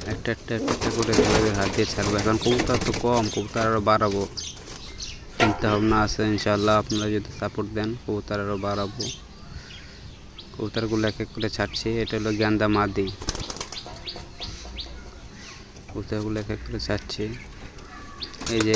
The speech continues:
এটা হলো আমার ক্রস, ক্রস বিট। আমার ক্রস বিট দেখা যায়, কুমাও দেখা যায়, আবার অন্যরকমও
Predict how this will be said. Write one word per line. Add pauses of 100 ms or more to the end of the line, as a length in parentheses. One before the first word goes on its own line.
(160)
এটা
হলো (340)
আমার (160)
ক্রস, (320)
ক্রস (120)
বিট। (2500)
আমার
ক্রস
বিট (120)
দেখা
যায়, (540)
কুমাও (120)
দেখা
যায়,
আবার (1160)
অন্যরকমও